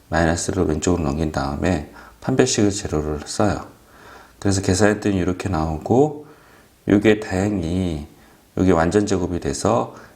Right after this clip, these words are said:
A 마이너스 B의 제곱이잖아요. 그리고 이의 제곱이죠.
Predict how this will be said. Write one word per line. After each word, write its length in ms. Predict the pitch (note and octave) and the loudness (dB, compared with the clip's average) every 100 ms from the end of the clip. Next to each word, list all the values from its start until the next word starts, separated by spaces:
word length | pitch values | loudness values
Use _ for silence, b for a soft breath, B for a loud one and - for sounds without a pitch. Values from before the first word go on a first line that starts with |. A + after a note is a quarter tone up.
| B | B
A 140 | E2+ F#2 | 0 2
마이너스 420 | F#2 F2+ F2 - | 2 0 -2 -4
B의 160 | F2+ F2 | -2 -2
제곱이잖아요. 880 | - E2+ E2 - D2+ D#2 A#2 A2+ - | 0 0 0 -4 -6 -2 -2 -2 -6
그리고 200 | E2 D#2+ | -4 0
이의 220 | E2+ F2 | 2 2
제곱이죠. 680 | - D#2 D#2+ D2+ A#2 C#3 | 2 -2 -4 -4 -2 -4